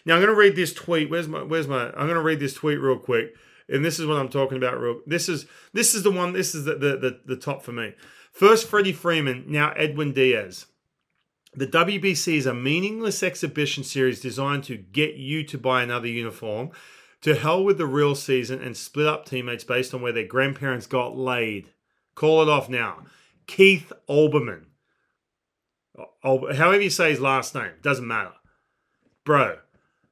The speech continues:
you get paid a lot of money to report. You are a journalist. That is the laziest, biggest piece of shit take I've ever seen for the World Baseball Classic I've ever seen. And by the way, the last line,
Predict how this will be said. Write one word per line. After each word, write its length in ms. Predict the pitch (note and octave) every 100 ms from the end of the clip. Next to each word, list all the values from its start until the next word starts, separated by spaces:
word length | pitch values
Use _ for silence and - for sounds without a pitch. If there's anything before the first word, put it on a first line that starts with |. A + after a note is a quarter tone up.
| _ _
you 240 | - C#3+ G3
get 240 | A#3+ A3
paid 400 | - - D#3+ D#3+
a 60 | C#3+
lot 320 | B2+ C3+ C#3
of 60 | C3
money 320 | B2+ B2 A2
to 180 | G2 B2+
report. 540 | A#2 - A#2 G#2+ G#2 _ _ -
You 400 | B2 E3 F#3 F#3
are 160 | C3+
a 100 | B2+
journalist. 680 | G2 A#2 A2+ G2+ G2 - - _ _ _ _ _ _
That 180 | - E3
is 100 | F#3
the 80 | D3
laziest, 960 | C3 C3 D3+ F#3+ G#3 F#3+ G#3+ E3 - B2+
biggest 420 | E3+ F#3+ F#3+ F#3+
piece 280 | - F#3 D#3+
of 100 | D3
shit 380 | - - E3 E3
take 260 | D#3 D3
I've 200 | C#3+ C3
ever 160 | C3+ B2+
seen 480 | B2+ C3+ A#2+ A2+ A2 - _
for 120 | -
the 80 | C3+
World 240 | C3 C3
Baseball 340 | B2+ B2 A#2+ B2+
Classic 520 | - B2+ A#2+ B2+ A2 _
I've 200 | C#3 C3
ever 160 | C3 A#2
seen. 160 | -
And 120 | D#3
by 200 | - A3
the 80 | B3
way, 100 | G#3
the 80 | E3
last 380 | E3+ G3+ G#3+ -
line, 320 | D#3 G3+ C#4